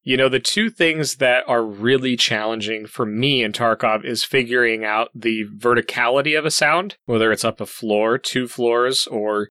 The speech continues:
if I'm on the bottom floor of the office or under the office area on factory, is it one floor up, two floor ups, or whatever?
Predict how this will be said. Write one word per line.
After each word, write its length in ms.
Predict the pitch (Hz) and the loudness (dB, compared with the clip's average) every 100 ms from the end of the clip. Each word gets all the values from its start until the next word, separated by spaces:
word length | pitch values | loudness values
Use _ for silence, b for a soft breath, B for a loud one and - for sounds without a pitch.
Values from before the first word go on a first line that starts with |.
| _ | _
if 60 | 123 | -4
I'm 120 | 117 | -2
on 60 | |
the 80 | 107 | -2
bottom 400 | 90 107 110 107 | 0 2 2 -2
floor 320 | - 113 113 | -6 -2 0
of 60 | 107 | 0
the 140 | 104 | -2
office 520 | 104 107 - 117 - 120 | 0 -2 -2 -4 -2 -2
or 180 | 113 | -2
under 220 | 117 120 113 | -2 0 2
the 140 | 113 | 2
office 340 | 104 104 113 | 2 -2 -4
area 200 | 127 113 | 0 0
on 80 | 107 | 0
factory, 560 | - 113 117 113 104 107 | 0 0 0 -4 -6 -4
is 240 | 113 101 | -2 0
it 200 | 113 117 - | 0 0 -4
one 300 | 104 110 127 | -2 0 -2
floor 320 | - 123 120 | 0 2 4
up, 160 | 120 - | 2 -2
two 180 | 123 | -6
floor 320 | 117 120 107 110 | -4 -2 -2 -2
ups, 220 | 110 - | -2 -2
or 80 | 101 | 0
whatever? 420 | 107 110 107 | 2 2 -2